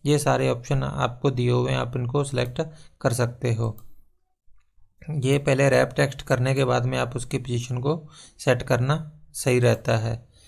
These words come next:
ब्रिंग फॉरवर्ड, जब पिक्चर ने आपको, आपने फॉरवर्ड लेके आना था, जबकि दो पिक्चर हों तो किसी एक पिक्चर को हमने ऊपर आधा दिखाना और दूसरी पिक्चर को आधा पीछे करना है। जैसे अभी एक ये पिक्चर है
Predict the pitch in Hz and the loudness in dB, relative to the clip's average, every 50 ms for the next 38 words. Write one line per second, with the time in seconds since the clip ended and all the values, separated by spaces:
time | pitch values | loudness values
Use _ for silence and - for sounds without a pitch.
0 | - - - - - - _ _ _ _ _ _ - - - _ - - 135 135 | -20 -20 -20 -20 -20 -20 _ _ _ _ _ _ -20 -20 -20 _ -8 -2 0 2
1 | 147 160 165 165 165 - 135 120 120 120 120 123 123 117 117 - - 131 143 147 | 2 2 2 0 -2 0 2 2 4 4 2 2 0 0 -4 -6 -4 -4 -4 -2
2 | 143 - 127 123 - 151 139 131 135 131 127 120 - - - 135 139 - - - | -2 -6 -8 -4 -2 -2 0 0 -2 -2 -4 -6 -8 -10 -12 -12 -12 -14 -16 -18
3 | - - - - - - 139 135 127 123 123 123 143 151 156 151 151 - 135 120 | -20 -20 -20 -10 -4 0 2 2 2 2 0 -2 -2 -2 -2 -2 -2 0 0 2
4 | 120 120 131 135 127 123 120 120 120 127 120 120 123 123 135 127 127 127 123 - | 2 2 0 0 0 -2 -4 -2 -2 -2 0 0 0 0 -2 -2 -2 -4 -4 -4
5 | - 143 127 131 131 127 - 127 120 - 147 139 123 117 135 139 139 147 - 135 | -4 -2 -2 -2 -2 -2 -4 -8 -4 -2 -2 -2 0 -2 -4 -4 -4 -6 -8 -6
6 | 127 135 135 131 123 - - 123 - - 143 131 127 127 131 123 127 127 131 131 | -4 -4 -4 -4 -6 -8 -10 -8 -6 -4 -4 -4 -4 -4 -4 -4 -4 -4 -4 -4
7 | 127 123 123 - 127 127 127 120 127 131 127 127 - 131 127 127 135 131 120 123 | -4 -4 -4 -4 -4 -4 -4 -4 -4 -4 -4 -6 -6 -6 -4 -2 -2 -2 -2 -4
8 | 117 117 - 120 120 120 127 120 - - 123 123 - 131 123 120 123 143 156 151 | -4 -4 -6 -6 -6 -6 -8 -8 -8 -10 -10 -8 -6 -6 -4 -4 -4 -4 -6 -6
9 | - - - - - - - - 127 123 - 135 127 127 127 120 120 120 117 117 | -10 -14 -14 -14 -16 -12 -8 -6 -6 -4 -2 -4 -4 -2 -2 -2 0 0 0 0
10 | 117 117 117 120 - - - - - - 131 131 123 123 135 123 120 127 127 127 | 0 -2 -2 -4 -8 -16 -20 -14 -6 -2 -2 -2 -2 -2 -4 -2 -2 -2 -4 -4
11 | 123 - 131 131 131 127 127 123 - 156 139 131 131 135 143 | -4 -4 -4 -4 -2 -4 -6 -4 -2 0 0 0 0 -2 -2